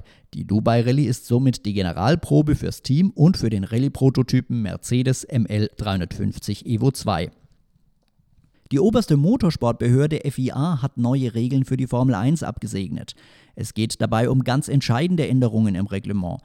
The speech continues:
Dadurch sollen die Rennen wieder spannender gemacht werden. Bereits nächstes Jahr ändert sich das Qualifying wieder, Reifenwechsel werden wieder erlaubt sein, im Jahr drauf sollen sogar wieder Slicks eingeführt werden, Reifen ganz ohne Rillen oder Profil.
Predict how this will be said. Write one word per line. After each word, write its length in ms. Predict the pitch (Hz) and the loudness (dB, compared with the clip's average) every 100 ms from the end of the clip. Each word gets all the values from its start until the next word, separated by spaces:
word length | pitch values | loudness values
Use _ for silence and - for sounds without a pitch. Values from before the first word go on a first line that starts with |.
| - _ - | -20 _ -10
Dadurch 320 | 90 107 107 | -6 -4 -2
sollen 220 | 117 135 | 2 2
die 60 | 123 | 2
Rennen 320 | 135 156 156 | 0 0 0
wieder 160 | 180 | 0
spannender 440 | - 139 160 160 117 | -2 0 2 2 0
gemacht 380 | 101 87 - - | -2 -6 -8 -10
werden. 320 | 82 - - _ _ - | -10 -10 -14 _ _ -8
Bereits 320 | 117 127 - | -2 -2 0
nächstes 400 | 147 214 - 123 | 0 0 -2 -2
Jahr 240 | 110 113 | 0 0
ändert 220 | 131 135 - | 0 -2 -4
sich 120 | 120 | -6
das 220 | 101 - | -6 -10
Qualifying 640 | - 117 160 143 147 170 | -6 -2 0 0 0 0
wieder, 280 | 160 170 165 - _ | 0 -2 -2 -6 _
Reifenwechsel 720 | - 80 147 139 147 143 - 131 | -10 -2 -2 0 0 0 -2 -2
werden 260 | 135 143 | -2 0
wieder 180 | 135 131 | 0 0
erlaubt 340 | 123 120 131 | 0 0 -2
sein, 320 | - 120 123 120 _ - | -2 0 0 -2 _ -6
im 120 | 110 | -2
Jahr 160 | 92 80 | -2 -4
drauf 340 | - 110 107 | -2 -2 -2
sollen 280 | - 135 139 | 0 2 4
sogar 320 | 131 120 147 | 2 0 0
wieder 160 | 151 156 | 0 0
Slicks 340 | 139 - - | 0 0 -2
eingeführt 560 | 107 110 104 - 98 98 | -4 -4 -4 -6 -6 -6
werden, 300 | 87 - - - | -8 -8 -12 -12
Reifen 400 | 107 147 165 165 | -4 -2 0 0
ganz 280 | 117 131 - | 0 -2 -2
ohne 300 | 143 143 143 | 2 2 2
Rillen 240 | 110 104 | 0 0
oder 180 | 113 120 | 2 0
Profil. 460 | 117 147 - - | 0 -2 -2 -6